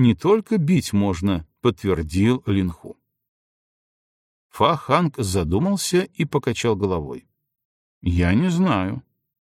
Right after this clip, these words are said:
«Может, стоит спросить Ян Шаньюана?» предположил Лин Ху. «Он ведь узнал его. Наверняка знает про это оружие что-то. Хочешь,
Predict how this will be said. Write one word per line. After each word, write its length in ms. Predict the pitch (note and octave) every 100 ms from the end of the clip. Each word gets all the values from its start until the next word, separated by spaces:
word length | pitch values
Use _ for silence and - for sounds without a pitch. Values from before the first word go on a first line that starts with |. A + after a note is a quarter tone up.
| _ _ _ _ _ _ _ _ _
«Может, 400 | A2+ E3+ E3+ F#3
стоит 360 | - - F#3 F3+
спросить 760 | - C#3+ A2+ - F3 D#3 - -
Ян 380 | - F2 G#2+ E3+
Шаньюана?» 640 | C#3+ C3+ A#2 F3+ A#3+ G#2 - _ _ _ _ _
предположил 760 | A2 A2 - E2 D#2 F2 D#3 D#3+
Лин 220 | A2 A2+
Ху. 260 | - - - _ _ _ _ _ _ _
«Он 220 | G#3 A#3
ведь 280 | A3 G3 -
узнал 460 | G#3 E3+ A3 A3+ A#2
его. 340 | D#2 D#2 - _ _ _ _ _
Наверняка 840 | A2 A#2+ A2+ G#2 G#2 F2+ F#3 G#3 B2+
знает 600 | F2 G2 F3 E3+ C3 -
про 180 | A#2
это 200 | A#2+ -
оружие 420 | G2 F#2 C3+ B2+ A#2
что-то. 520 | - - E2 - - _ _ _ _ _ _ _ _ _ -
Хочешь, 500 | A#3+ - C#3+ -